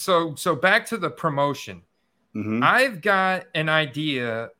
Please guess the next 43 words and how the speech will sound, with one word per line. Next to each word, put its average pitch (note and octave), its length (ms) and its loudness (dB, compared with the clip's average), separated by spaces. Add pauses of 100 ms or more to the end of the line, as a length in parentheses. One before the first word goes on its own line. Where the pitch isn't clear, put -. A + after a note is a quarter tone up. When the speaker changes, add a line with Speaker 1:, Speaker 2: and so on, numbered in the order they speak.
Speaker 1:
that C3+ 300 2
a C3 60 -2
couple G3+ 300 0
guys D#3+ 420 2
in C#3 60 -8
the B2+ 60 -6
Discord D3+ 420 -6
have A#2+ 80 -8
been A#2+ 120 -6
talking D3 380 0
about, G#2+ 280 -2
including F#3 540 -8
shout F3+ 340 0
out E3 160 -2
to, D3 400 -8 (100)
uh, C3 180 0
Gaby D#3 360 -4
Stacks C3+ 440 -4
Card, B2 460 -2
or A#2+ 240 -2
Gaby F#3 520 -6 (120)
Card D3+ 380 2
Stacks. A#2+ 460 -2
His E3 520 -6
eBay D3+ 320 -4
store D3 340 -6
is B2+ 180 -8
up C3+ 160 -2
on C#3+ 80 -4
the C3+ 60 -8
screen. A#2 360 -10
That's A#2+ 200 -6
G D3 280 -6
A C#3 140 -2
B C3 280 -8
E D3 200 -8
Y A2+ 480 0 (560)
Card, A#2+ 560 4
C C#3+ 260 -8
A C3+ 160 -2
R C3 200 2
D B2 280 -8
Stacks - 680 -2